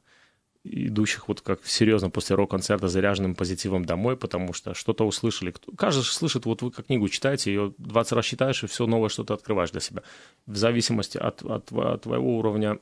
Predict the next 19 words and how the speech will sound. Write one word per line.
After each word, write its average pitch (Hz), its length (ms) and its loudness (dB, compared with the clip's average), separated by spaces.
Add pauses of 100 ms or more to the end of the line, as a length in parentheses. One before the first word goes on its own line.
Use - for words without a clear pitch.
<clears throat> - 960 -10
интеллектуального 107 540 2
развития, 92 600 0
где 98 160 -2
ты, 123 140 -2
ну, 110 760 0
какого-то 107 420 0
у-, 117 380 0
жизненного 104 460 2
опыта 95 300 0
и - 20 -6
так 110 120 0
далее. 95 220 0
Всегда 131 360 0
что-то 113 300 -2
другое 107 300 2
застревает 87 440 -4
в - 20 -6
голове 90 300 -2